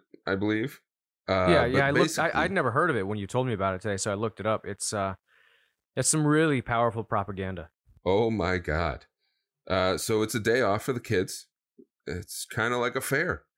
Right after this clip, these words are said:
Speaker 1: but they're teaching them the rhetoric of how the Chinese, uh, what is it called again? The People's Arm and how they're there to help. And you, it shows, like, pictures of kids holding R P Gs and shit. And, uh, dude, it's just, it was all sorts of jacked up.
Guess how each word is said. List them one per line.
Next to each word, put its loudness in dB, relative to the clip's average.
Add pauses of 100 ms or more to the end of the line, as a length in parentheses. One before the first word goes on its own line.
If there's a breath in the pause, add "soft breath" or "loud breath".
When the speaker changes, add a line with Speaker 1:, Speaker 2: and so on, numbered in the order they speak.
(560)
Speaker 1:
but -6
they're 2
teaching -2
them 2
the 0
rhetoric 2
of -2
how -2
the 0
Chinese, -2
uh, 0
what -2
is -8
it -10
called -4
again? -4 (260)
The 0 (200)
People's 0
Arm 0 (120)
and -2
how 0
they're 2
there 2
to 2
help. 0 (340)
And -2
you, 2
it -6
shows, 0
like, -4
pictures -4
of -4
kids -2
holding 2
R 2
P -8
Gs -4
and -8
shit. -10 (720 loud breath)
And, -2
uh, -4 (140)
dude, -4
it's -6
just, -10
it -8
was -10
all -4
sorts -8
of -16
jacked -4
up. -6